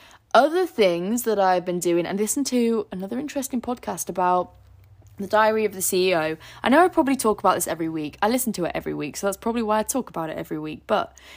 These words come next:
I like, I've begun listening to this week's episode, and it was an interesting one because he had a person on who was talking about the impact of genetics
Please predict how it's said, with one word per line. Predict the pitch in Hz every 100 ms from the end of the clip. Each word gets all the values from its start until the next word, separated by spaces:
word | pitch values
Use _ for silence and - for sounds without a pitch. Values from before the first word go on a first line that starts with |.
| - -
I | -
like, | 247 294 294 -
I've | 240 226 -
begun | 254 294 285
listening | 277 - 233
to | 220
this | 214
week's | 214 -
episode, | 202 - 190 175 180
and | 180 - -
it | -
was | 262
an | 262
interesting | 277 339 330 269 240
one | 202 185
because | 185 208 196
he | 208 202
had | 208 233
a | 226
person | 220 214 202
on | 208
who | 202 185
was | 180
talking | 196 190
about | 190 175
the | 180
impact | 196 196 196 190
of | 190 175
genetics | - 190 190 180 -